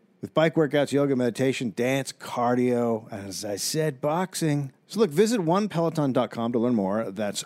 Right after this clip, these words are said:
O N E P E L O T O N dot com. And we're also brought to you by Trade. Mm, sweet coffee. That's what we're talking about.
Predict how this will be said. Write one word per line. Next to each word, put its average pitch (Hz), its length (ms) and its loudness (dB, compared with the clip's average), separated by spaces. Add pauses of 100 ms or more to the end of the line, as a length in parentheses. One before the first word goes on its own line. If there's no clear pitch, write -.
(100)
O 156 240 2
N 117 400 -2
E 143 340 -2 (120)
P 196 600 -6
E 85 80 -10
L 156 380 -2
O 143 240 0
T 101 440 -4
O 139 240 0
N 156 640 -4
dot - 240 -6
com. - 720 -8 (800)
And 175 260 0
we're 127 200 0
also 131 280 -4
brought 117 380 -2
to 120 100 -8
you 113 460 -4
by 104 680 -6 (280)
Trade. 127 1000 -2 (120)
Mm, 147 440 -4
sweet 131 300 -6
coffee. 113 360 -4
That's 107 260 -8
what 104 40 -10
we're 98 60 -10
talking 101 320 -12
about. 95 300 -10